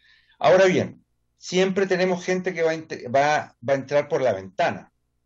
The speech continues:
Y eso, eh, yo creo que también pasa, si bien por, por una actitud, eh, negligente,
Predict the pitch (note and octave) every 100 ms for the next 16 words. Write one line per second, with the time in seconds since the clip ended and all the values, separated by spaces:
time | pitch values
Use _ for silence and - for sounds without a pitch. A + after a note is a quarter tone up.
0 | _ _ _ _ _ _ _ _ _ -
1 | A2 C#3 D3 F3+ F3+ E3+ - B2+ A2+ A2
2 | G#2+ - B2 C3 D3 D3+ D#3 C#3 B2 G#2+
3 | A2 E3 G3+ G#3 - _ _ _ _ E3
4 | E3 - E3+ D#3+ - - A#2 A2+ D3 F3+
5 | F3+ E3 D#3 C3+ C#3 C3 C#3+ D3 A#2+ B2
6 | A2+ C#3 D3 C3+ A#2 A2+ G#2 F#2+ G#2 A#2+
7 | G#2+ G2+ - F3 F3 D3+ C3 D3